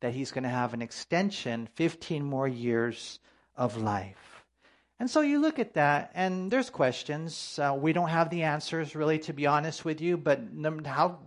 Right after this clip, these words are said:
that doesn't make any sense. God just told him that he was gonna die, and now he says he's got fifteen more years. Question, did God change his mind?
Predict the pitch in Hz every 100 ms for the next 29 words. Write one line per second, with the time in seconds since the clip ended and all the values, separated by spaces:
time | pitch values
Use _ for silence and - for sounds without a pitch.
0 | - 135 160 180 160 165 160 160 - 214
1 | 139 127 160 175 170 - 208 247 185 165
2 | 170 - - - 170 156 139 190 190 165
3 | 175 165 147 180 233 196 185 190 196 -
4 | - - 156 165 190 220 208 196 196 190
5 | 175 175 175 160 170 175 - 180 175 165
6 | 165 233 170 156 - 220 233 - 165 147
7 | 135 120 135 143 - 160 151 147 147 -
8 | 127 120 127 151 220 277